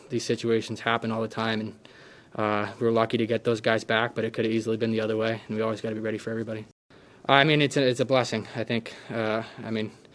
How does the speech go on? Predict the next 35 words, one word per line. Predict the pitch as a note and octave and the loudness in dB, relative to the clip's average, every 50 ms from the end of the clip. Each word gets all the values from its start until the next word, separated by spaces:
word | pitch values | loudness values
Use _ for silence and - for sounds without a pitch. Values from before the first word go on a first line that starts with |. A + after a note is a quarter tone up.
| - - - - - - - - - | -20 -20 -20 -20 -20 -20 -20 -16 -6
the | - B2+ | 0 2
last | A#2+ A#2+ A#2+ A#2 - - - - - - - - B2+ - - - - - - - - - | 4 4 4 4 2 -4 -8 -10 -12 -14 -14 -16 -16 -16 -16 -18 -20 -18 -18 -16 -10 -4
year | A#2 A#2 A#2+ | -2 0 2
and | A#2+ A#2 | 2 0
a | |
half, | A2 A#2 A2+ A#2 A#2 - - | 0 -2 -2 -2 -2 -4 -6
it's | G#2 | -8
summer, | - - A#2+ A2+ A#2+ A#2+ A#2+ | -2 -2 0 2 2 2 2
and | A#2+ A2+ G#2+ F#2+ - - - | 2 0 -2 -4 -10 -8 -4
everything's | A2+ A#2 A#2 A2+ B2 A#2+ A2 | 0 0 2 2 0 -2 -2
been | - B2 A#2+ | -2 -2 0
a | A2 | 2
whirlwind | A2+ A#2 A#2 A#2 A#2+ A#2 A#2 A2+ | 4 4 4 4 4 2 2 0
situation, | - B2 - - A#2 A2 A2+ A#2 - C#3 C3+ A#2+ | -2 -4 -2 0 2 2 2 2 0 -2 -2 -2
but, | A2+ A2+ - - - - - - - - - - - - | -2 -4 -4 -8 -14 -18 -18 -18 -20 -20 -20 -14 -6 -4
um, | A2+ G#2+ G#2 G#2 G2 G#2 | -2 0 0 0 0 -2
so | G2+ - B2 A#2 | -2 0 0 0
far, | - - A#2+ A#2 A#2 | 2 2 4 4 4
I | A2+ | 4
mean, | A2 G#2+ A2 | 2 2 2
everybody's | A2 A2 A#2 G#2+ A2+ A2+ A2 G#2+ | 2 2 2 2 2 2 2 0
been | A2+ G#2+ G#2+ G2+ - - - - | -2 -2 -2 -4 -8 -10 -10 0
amazing. | A2+ A2+ A2+ A2+ A2 A2+ A2+ A2 G#2+ | 2 4 4 4 4 0 -2 -4 -4
Teammates | - - A#2+ A#2 A#2 A#2 A#2 A2+ - - | -4 -2 0 2 4 2 2 2 0 -4
have | A2 G#2 | -4 -2
been | A2 A2 | -2 -2
great. | G#2+ A#2 A2 A2 A2+ A#2 A2+ - - - - - - - - | 2 4 4 4 4 2 -2 -8 -18 -20 -20 -20 -20 -14 -10
Uh, | - G#2+ G#2 | -8 -6 -6
coaching | G2+ - B2 A#2 G#2+ A#2+ A2+ | 0 2 2 2 2 0 0
staff's | - B2 A2 G#2+ G2+ - | 2 2 2 2 0 -2
been | A#2 A2+ | -2 0
awesome. | A2 A2 G#2+ G#2 - - A2+ A2 G#2 - - F#2+ - | 0 0 0 0 -2 -4 -4 -6 -6 -10 -14 -14 -10
Uh, | A2 G#2+ G#2 G#2 G#2 G#2+ G#2 G2+ - | -8 -6 -6 -4 -6 -6 -6 -8 -4
everybody | - A2 A2 A2+ A2+ G#2+ A2 A2 A2 G#2+ | -2 0 2 2 2 2 2 2 0 0
from, | - - A2 A2 | -2 -4 -4 -4